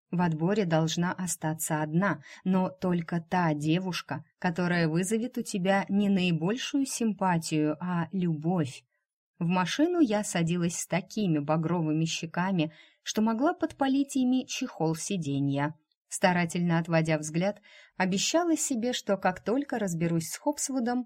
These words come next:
покину отбор, раз уж заговор с некоторых пор представляется несуществующим в реальности. Хотя чего уж тут врать самой себе. Я очень боялась, что, уйдя из дворца,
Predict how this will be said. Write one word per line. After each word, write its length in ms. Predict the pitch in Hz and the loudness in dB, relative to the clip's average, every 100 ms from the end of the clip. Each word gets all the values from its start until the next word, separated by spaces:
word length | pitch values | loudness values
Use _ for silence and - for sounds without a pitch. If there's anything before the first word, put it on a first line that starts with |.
| _ | _
покину 540 | 214 165 190 175 156 | -4 -2 0 2 4
отбор, 460 | 156 156 151 160 160 - _ _ _ | 2 0 -2 -2 -2 -12 _ _ _
раз 320 | 233 381 - | 2 2 2
уж 160 | 330 311 | 0 0
заговор 600 | 185 185 254 262 254 277 | 0 2 2 0 -2 -2
с 120 | - | 0
некоторых 640 | 226 175 170 160 151 151 | 0 2 0 0 -2 -2
пор 300 | _ 160 151 - | _ -2 -2 -2
представляется 1040 | 196 190 - 170 165 170 175 165 - 170 | -4 -2 0 0 2 2 2 0 -4 -2
несуществующим 1160 | 190 190 165 190 160 180 - 180 170 160 - 170 | -2 -2 -2 -4 -4 -6 -4 0 2 0 0 0
в 60 | 160 | 2
реальности. 800 | 165 156 151 160 160 - 175 170 _ _ _ | 4 4 4 2 0 -4 -6 -6 _ _ _
Хотя 280 | 247 339 | 0 0
чего 320 | 330 311 226 370 | 0 0 0 -2
уж 160 | 175 | -2
тут 200 | - 156 | -4 -4
врать 280 | 151 160 151 | 0 0 0
самой 360 | - 160 160 151 | 0 2 2 2
себе. 540 | - 180 151 151 151 _ _ | -2 -2 0 0 -2 _ _
Я 260 | 196 208 196 | 2 2 2
очень 440 | 214 214 - 208 180 | -2 -4 0 0 2
боялась, 720 | 180 185 175 160 151 151 - | 2 0 2 2 0 -2 -4
что, 200 | - 170 | -2 -2
уйдя 500 | 175 185 165 165 147 | 0 0 2 2 0
из 80 | 147 | -2
дворца, 600 | 147 147 - - 170 | -2 -2 -2 -2 -2